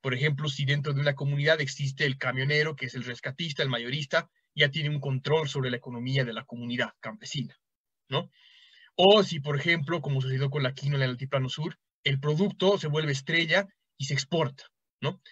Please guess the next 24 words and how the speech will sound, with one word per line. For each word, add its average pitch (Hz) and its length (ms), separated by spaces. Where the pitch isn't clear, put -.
Entonces, 196 300
todas 302 320
estas 214 340
cosas, 180 640
todos 196 200
estos 151 240
datos 160 440
históricos, 147 460
estas 139 160
dinámicas, 135 460
cambian 202 520
también 160 440
la 143 100
manera 143 240
en 151 80
cómo 156 220
opera, 151 460
cómo 147 200
funciona 139 380
la 127 100
comunidad 123 380
campesina, 120 640
¿sí? 135 240
Em, 117 720